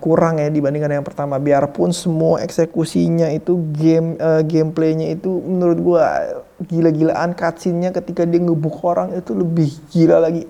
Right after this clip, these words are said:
A I-nya pun diperpinter segala macam. Eh, itu aja dari gue ya, itu aja ngeran dari gue, cuma di story-nya doang yang menurut gue cukup down karena the whole point of The Last of Us Part One itu adalah story antara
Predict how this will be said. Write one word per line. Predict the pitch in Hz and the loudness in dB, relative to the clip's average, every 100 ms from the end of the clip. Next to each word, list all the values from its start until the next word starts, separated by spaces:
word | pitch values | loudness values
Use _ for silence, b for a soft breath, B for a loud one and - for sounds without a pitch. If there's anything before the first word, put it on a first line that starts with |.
| 165 | -6
A | 151 | -4
I-nya | 160 170 165 | -4 -4 -6
pun | - 190 | -4 -2
diperpinter | 170 - - 165 165 170 | 0 -2 -2 -4 -2 -2
segala | 160 160 147 147 | -2 0 0 -2
macam. | 143 - - B B B B B B - | -6 -8 -12 B B B B B B -2
Eh, | 170 160 151 151 151 151 | 2 4 4 2 2 0
itu | 160 160 | 0 2
aja | 151 | 0
dari | 156 151 143 | 2 2 2
gue | 151 147 | 2 0
ya, | 147 147 | 0 -4
itu | - 147 147 | -10 -6 -4
aja | 156 | 0
ngeran | 160 151 147 147 | -2 -2 -4 -2
dari | 147 | -2
gue, | 147 160 | -2 -4
cuma | 185 | -4
di | 147 147 | -4 -4
story-nya | - 147 147 147 147 | -2 0 0 -2 -2
doang | 147 143 | -2 -2
yang | 160 151 | -2 -4
menurut | 147 151 165 | -4 -4 -4
gue | 170 196 226 | 0 0 0
cukup | 220 220 220 | -2 -2 0
down | 196 202 254 262 | 2 4 2 2
karena | 226 240 254 | 2 4 2
the | 214 | 4
whole | 214 208 | 4 2
point | 214 208 | 2 2
of | 202 | 2
The | |
Last | 208 190 196 | 2 2 2
of | |
Us | 196 | 0
Part | 196 190 180 | 0 -4 -4
One | 180 175 | -6 -6
itu | 175 208 | -6 -4
adalah | 190 147 151 170 160 147 | -2 -2 -2 -4 -10 -18
story | - - 143 143 151 | -16 -4 -2 -2 -4
antara | - 143 147 135 127 131 135 | -6 -6 -6 -4 -4 -4 -6